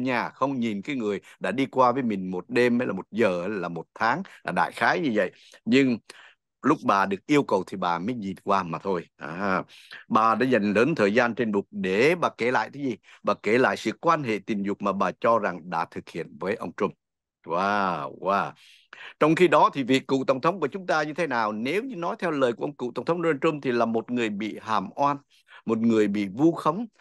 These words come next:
những chuyện không nói có. À, đó là lời của ông cựu tổng thống Donald Trump. Vì sao? Vì ông đã lắc đầu và ông thậm chí ông còn chửi thề khi đối mặt với tất cả các bằng chứng của bà Daniel đưa ra. Theo biên bản của tòa án thì tất cả những hành động này đã khiến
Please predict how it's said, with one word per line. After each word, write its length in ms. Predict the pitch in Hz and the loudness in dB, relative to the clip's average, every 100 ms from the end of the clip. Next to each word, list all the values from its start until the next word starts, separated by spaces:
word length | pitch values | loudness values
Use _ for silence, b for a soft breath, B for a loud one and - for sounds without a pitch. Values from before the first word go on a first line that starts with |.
| b - | b -4
những 180 | 120 | -2
chuyện 200 | 123 110 | 0 -2
không 280 | 117 156 151 | 2 0 2
nói 100 | 170 | -2
có. 340 | 175 156 190 247 _ - | 2 2 2 -4 _ -12
À, 200 | 90 92 | -6 -6
đó 260 | 92 98 143 | 2 4 4
là 120 | 131 | 4
lời 260 | 101 104 95 | 2 2 0
của 120 | 104 | -2
ông 120 | 104 | -4
cựu 140 | 98 92 | -4 -6
tổng 120 | 80 | -4
thống 220 | 117 139 | -4 0
Donald 180 | 127 113 | 0 2
Trump. 200 | 131 123 | 2 2
Vì 120 | 110 104 | 0 2
sao? 340 | 139 139 131 B B B | 2 2 0 B B B
Vì 200 | 107 127 | -2 0
ông 240 | - 160 139 | 0 -2 0
đã 120 | 123 | 0
lắc 320 | 143 240 - | 2 -2 -2
đầu 220 | 139 127 120 | -2 -2 -2
và 60 | |
ông 100 | 156 | -8
thậm 200 | 147 123 | -6 -8
chí 120 | 117 180 | -6 -6
ông 160 | 190 | -4
còn 160 | 139 113 | -4 -2
chửi 180 | 113 131 | -4 -4
thề 220 | 135 123 | 0 0
khi 220 | 117 160 | 0 -4
đối 260 | 151 151 240 | -2 0 0
mặt 180 | 180 117 | 0 -4
với 300 | 113 139 190 | -4 -4 -2
tất 180 | 214 - | -4 -6
cả 100 | 220 | -6
các 180 | - 156 | -6 -8
bằng 300 | 151 120 117 | -2 -2 -2
chứng 240 | 143 190 | -4 -6
của 80 | 190 | -2
bà 160 | 104 95 90 | 0 0 0
Daniel 240 | 117 110 107 101 | 0 0 -2 -2
đưa 160 | 107 | -2
ra. 220 | 101 90 - _ _ _ b b b b b b | 0 -4 -8 _ _ _ b b b b b b
Theo 160 | - 139 | 0 2
biên 220 | 147 139 | 2 2
bản 220 | 101 98 | 2 2
của 80 | 104 | 0
tòa 300 | 131 92 78 | 0 0 0
án 120 | 113 | 0
thì 80 | 120 104 | -2 -6
tất 120 | 151 | -6
cả 80 | 95 | -6
những 160 | 104 | -4
hành 220 | 104 95 | -4 -4
động 240 | 92 82 98 | -4 -4 -4
này 140 | 92 | -4
đã 200 | 87 87 | -2 -4
khiến 480 | - 120 117 131 | -4 -2 -2 -2